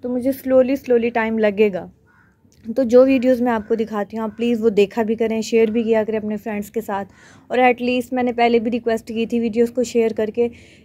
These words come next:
एक दिन में one K views तो करा दिया करें, ताकि कुछ तो मुझे भी benefit हो इस channel का, मेहनत का कुछ तो मुझे भी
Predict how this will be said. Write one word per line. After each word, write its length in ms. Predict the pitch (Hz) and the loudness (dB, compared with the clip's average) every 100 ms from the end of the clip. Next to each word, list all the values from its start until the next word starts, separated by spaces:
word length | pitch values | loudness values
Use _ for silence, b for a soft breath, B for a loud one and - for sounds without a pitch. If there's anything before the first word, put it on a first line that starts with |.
| - | -2
एक 320 | 262 277 254 | 2 2 2
दिन 120 | 247 | 0
में 160 | 254 262 | 0 0
one 260 | 240 247 247 | 2 0 0
K 140 | 262 | -2
views 240 | 240 240 - | -2 -4 -2
तो 100 | 240 | -2
करा 240 | 233 208 | 0 -2
दिया 240 | 202 214 208 | -2 -4 -4
करें, 220 | 214 214 | -6 -4
ताकि 240 | 226 254 | -4 -4
कुछ 220 | 240 277 - | -4 -6 -2
तो 80 | 277 | -2
मुझे 260 | 254 240 | 2 2
भी 100 | 233 | 2
benefit 460 | 226 220 220 233 226 | 0 0 -2 -6 -4
हो 60 | 214 | -4
इस 160 | 208 | -4
channel 280 | 226 208 208 | -6 -4 -4
का, 160 | 220 220 | -2 -2
मेहनत 360 | 208 226 220 | -2 -2 -4
का 140 | - 220 | -4 -4
कुछ 200 | 233 233 | -4 0
तो 100 | 233 | 0
मुझे 240 | 226 220 | 0 -2
भी 180 | 220 | 0